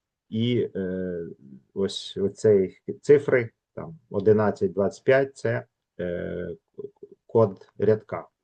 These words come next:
Ну, буквочка М, один М, це означає, що для малого підприємства. Як тут ви бачите, форма один, просто форма один. І рядок сто двадцять п'ять, ну, тобто в чисельнику, так? Рядок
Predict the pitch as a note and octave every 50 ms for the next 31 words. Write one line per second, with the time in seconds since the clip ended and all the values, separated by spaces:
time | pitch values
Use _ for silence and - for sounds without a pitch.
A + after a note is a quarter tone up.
0 | _ _ _ _ _ _ _ _ - A#2+ A2 F2+ F#2+ B2 A#2+ B2 A#2+ A2 - -
1 | A#2 A2 - C3+ C#3 D3+ D#3+ D#3 - _ - G#2 G2 G#2+ A2 G#2 G2 - B2+ C#3
2 | D3 C#3+ - - G2 F2+ F#2+ G2 - A#2+ A2+ G#2+ - G2 F2+ F#2 G2+ G2+ G#2 G2+
3 | G2+ G2 F2 F2+ F2 - _ _ _ - F#2 F#2 F2+ F2+ - _ _ F2+ F2+ F2
4 | - - A#2+ A2 A2 G2 F2+ G2 F2 - - F#2+ - - A2 G#2+ G2+ F#2+ G2+ F#2
5 | F#2 G2 G2 A#2 C3 C#3 C#3+ C#3 _ _ _ _ _ _ _ _ _ _ _ _
6 | _ _ _ _ G2 G#2 F#2+ - - G2 - - G2 F2 E2+ F2 F2 E2+ E2 D#2+
7 | E2+ E2 - _ _ _ _ _ _ _ C3 C#3 C#3+ C3 A2 B2 A#2 - C3+ B2
8 | - - - - G#2+ F#2 F#2+ G#2 G2+ - G#2+ F#2+ - - C#3 C#3+ - - - -
9 | - A2+ A2 G2+ G#2 - - G#2 - - - G#2 - - F#2+ F2+ E2 D#2+ D#2+ -
10 | - - - G#2+ B2 C3 - G2 G#2 G2+ G#2+ A2+ G#2 - - _